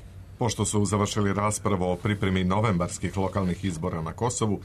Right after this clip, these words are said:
timovi stručnjaka Beograda i Prištine u Briselu nastavljaju tehničke pregovore. Biće reči o integrisanom upravljanju prelazima i izgradnji objekata na tim prelazima.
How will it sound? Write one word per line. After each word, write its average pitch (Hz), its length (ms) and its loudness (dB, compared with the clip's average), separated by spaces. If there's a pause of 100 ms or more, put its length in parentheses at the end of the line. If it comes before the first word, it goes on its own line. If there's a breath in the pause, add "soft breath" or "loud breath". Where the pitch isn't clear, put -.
(360 loud breath)
timovi 113 340 4
stručnjaka 98 600 -2
Beograda 92 400 0
i 87 80 0
Prištine 120 480 -2
u 113 80 0
Briselu 110 440 0
nastavljaju 104 500 2
tehničke 92 440 -2
pregovore. 78 480 -4 (340 loud breath)
Biće 101 280 2
reči 90 280 2
o 98 80 4
integrisanom 95 680 2
upravljanju 85 480 -2
prelazima 107 640 2
i 101 200 4
izgradnji 95 560 2
objekata 85 720 -2
na 90 140 -4
tim 85 180 -6
prelazima. 78 580 -8